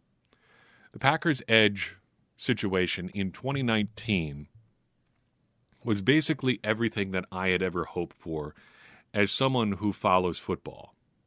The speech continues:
I've returned to the two thousand fifteen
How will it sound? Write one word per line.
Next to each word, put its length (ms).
I've 340
returned 760
to 640
the 180
two 240
thousand 500
fifteen 840